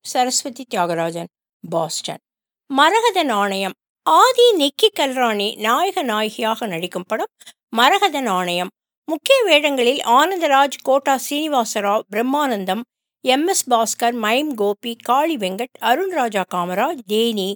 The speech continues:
நடிக்கின்றனர். திபு நைனன் தாமஸ் இசையமைக்கிறார். இது ஒரு ஃபேண்டசி அட்வென்ச்சர் காமெடி கலந்த கதை.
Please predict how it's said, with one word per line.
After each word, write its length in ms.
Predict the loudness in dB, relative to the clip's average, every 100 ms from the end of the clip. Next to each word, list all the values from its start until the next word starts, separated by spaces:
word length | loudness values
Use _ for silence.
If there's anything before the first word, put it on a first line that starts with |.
| -10 _ _ -4
நடிக்கின்றனர். 680 | -4 -2 -4 -2 -2 -2 -4 _ _ _ _ _ _ _ _
திபு 240 | -2 2 2
நைனன் 380 | 2 2 0 -2
தாமஸ் 460 | 0 0 0 -2 -4
இசையமைக்கிறார். 1000 | -4 -6 0 0 0 -4 -4 -4 -2 -2 -6 _ _ _
இது 180 | -2 0
ஒரு 200 | 0 -4 -2
ஃபேண்டசி 580 | 2 2 0 -4 0 0
அட்வென்ச்சர் 640 | 0 2 0 0 -4 -4 -2
காமெடி 380 | -2 -2 -4 -4
கலந்த 360 | -4 -4 -6
கதை. 320 | -4 -4 -4